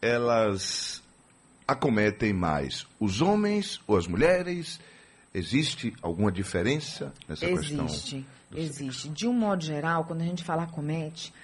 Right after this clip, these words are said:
Speaker 2: a gente tá se referindo à, é, à idade de aparecimento mais comum.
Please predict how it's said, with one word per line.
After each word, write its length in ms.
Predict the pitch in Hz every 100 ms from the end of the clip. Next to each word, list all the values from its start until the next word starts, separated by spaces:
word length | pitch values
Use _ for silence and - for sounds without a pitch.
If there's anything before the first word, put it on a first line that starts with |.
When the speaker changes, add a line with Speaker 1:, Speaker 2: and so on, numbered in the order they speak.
| - - - - - - - 170
Speaker 2:
a 80 |
gente 240 | 180 202 -
tá 240 | 190 185
se 240 | 190 - 269
referindo 840 | 233 214 - 175 190 196 180 175
à, 380 | - 185 196 202 196 - - -
é, 540 | 180 180 180 175 175
à 120 | 190 196
idade 340 | 185 220 226
de 80 | 220
aparecimento 600 | 226 214 214 208 202 208
mais 140 | 208 -
comum. 420 | 220 190 156